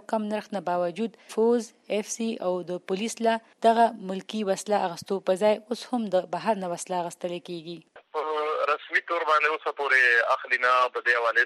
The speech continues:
Speaker 2: سره زموږ د خیبر پښتونخوا چې د پولیسو مشر او آی جي پي صاحب سره زما ملاقات شو، او مخکې چې کوم زموږ وزیر داخله و، چودري نثار صاحب ته هم په دې حوالې سره موږ خپل پریزنټیشن لېږلو. او امید لرو چې اوس د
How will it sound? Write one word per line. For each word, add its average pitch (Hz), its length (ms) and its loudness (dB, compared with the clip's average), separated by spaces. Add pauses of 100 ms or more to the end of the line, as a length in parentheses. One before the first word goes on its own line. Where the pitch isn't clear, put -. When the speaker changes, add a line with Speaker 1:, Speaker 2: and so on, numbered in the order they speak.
Speaker 2:
سره 117 120 -2 (100)
زموږ 113 180 -14 (180)
د - 20 -2 (580)
خیبر 113 260 -4
پښتونخوا 107 440 -4 (140)
چې - 140 -10
د - 20 -4 (100)
پولیسو 107 380 -14
مشر 107 260 -6
او 101 140 -2
آی 98 60 0 (100)
جي - 120 -10
پي 104 140 -12
صاحب 101 180 -12
سره 101 200 -6
زما 104 200 -2
ملاقات 98 440 0
شو، 127 120 -2 (380)
او 113 80 2 (800)
مخکې - 260 -4
چې 117 140 -4
کوم 113 140 -18 (100)
زموږ 113 160 -12 (460)
وزیر 104 340 -4
داخله 107 300 -2
و، 107 180 -6
چودري 101 320 -8
نثار 110 300 -2
صاحب 113 180 -12
ته 110 60 -4
هم 107 140 -6
په 110 120 -12
دې 101 100 2
حوالې 101 320 -4
سره 101 200 -6
موږ 101 160 -20
خپل - 200 -18
پریزنټیشن 98 580 -8
لېږلو. 113 320 -2 (300)
او 123 300 -6
امید 147 260 -2
لرو 170 220 -4
چې 165 80 2 (460)
اوس 139 200 -10
د 135 40 -6